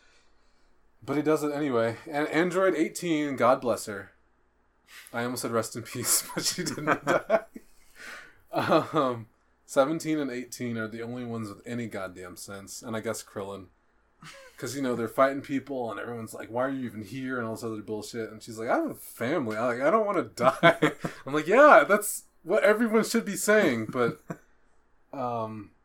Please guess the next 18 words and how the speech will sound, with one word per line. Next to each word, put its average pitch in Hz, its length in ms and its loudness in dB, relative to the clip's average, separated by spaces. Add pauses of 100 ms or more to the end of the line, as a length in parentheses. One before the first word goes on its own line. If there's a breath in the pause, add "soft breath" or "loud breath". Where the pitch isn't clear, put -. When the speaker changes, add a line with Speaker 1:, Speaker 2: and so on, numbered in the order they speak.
(200)
Speaker 1:
you 131 80 -8
know, 117 60 -6
there's 107 140 -8
always 117 200 -4
some 107 160 -10
bullshit 98 360 -12
about 101 240 -12
spreading 101 440 -12
love 95 500 -4
or, 92 240 -10
like, 110 200 -16
"I 113 60 -10
wanna 120 160 -10
be 113 140 -12
the 107 80 -16
strongest," 104 840 -12
or, 90 460 -12
uh, 92 180 -20